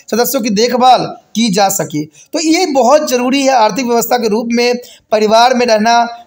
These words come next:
बहुत ज़रूरी होता है। इससे हर तरह की जो है समस्या का समाधान हो जाता है समय रहते हुए। हमारा अगला टॉपिक जो है दोस्तों परिवार के प्रकार, यानी परिवार के प्रकार क्या है। देखिए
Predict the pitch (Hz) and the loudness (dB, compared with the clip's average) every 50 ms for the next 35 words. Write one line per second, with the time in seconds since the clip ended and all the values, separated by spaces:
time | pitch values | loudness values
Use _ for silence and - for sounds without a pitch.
0 | - 175 185 208 233 226 185 185 214 202 208 214 262 262 247 247 247 247 254 240 | -6 -2 0 0 0 0 0 0 0 0 0 0 0 2 2 0 2 2 2 2
1 | 226 208 - - 233 202 202 247 269 240 247 226 226 185 226 202 208 233 262 285 | 2 0 -2 0 0 2 2 2 0 0 0 0 0 -2 -2 -2 0 0 0 -2
2 | - - - - - - 202 202 208 - - 233 214 226 214 - 214 202 196 180 | -4 -8 -16 -10 -6 -4 -2 -2 -2 -2 -2 -2 0 0 -2 -2 -2 -2 0 0
3 | 185 214 269 381 403 - - - _ _ - 220 247 247 208 247 214 202 202 226 | 2 2 0 0 -4 -8 -14 -20 _ _ 0 2 2 4 4 4 2 2 2 2
4 | 226 262 311 - - 214 214 214 202 190 175 165 - 190 185 170 151 151 147 139 | 0 2 0 0 -2 0 0 0 0 0 -2 -2 -2 -4 -4 -2 -2 -4 -4 -6
5 | 156 - - - _ _ _ _ _ _ _ _ _ _ _ _ - - _ _ | -8 -12 -16 -20 _ _ _ _ _ _ _ _ _ _ _ _ -20 -20 _ _
6 | _ _ _ _ _ _ _ _ _ _ _ - 233 254 311 339 370 320 311 294 | _ _ _ _ _ _ _ _ _ _ _ -2 0 2 4 6 6 4 4 4
7 | 285 320 320 - 320 285 269 - 294 311 254 294 285 277 277 269 - 302 - 285 | 4 4 4 4 2 0 2 2 0 -2 0 2 2 2 2 0 -2 -2 -2 -2
8 | 254 240 226 233 240 247 285 302 302 - 262 269 269 262 240 233 240 202 185 175 | -2 0 2 2 4 4 2 0 -2 -2 -2 -2 0 -2 -2 0 2 2 2 2
9 | 175 185 214 269 302 349 330 320 285 269 240 247 269 302 302 302 302 - - 262 | 2 0 0 0 0 0 0 -2 0 2 2 2 2 2 0 -2 -4 -2 0 0
10 | 269 294 302 294 - 320 339 339 277 214 165 156 190 285 - 381 370 262 170 139 | 0 0 -2 0 2 4 4 6 4 2 0 -2 -4 -4 -2 -2 -2 -2 -2 -4
11 | - | -6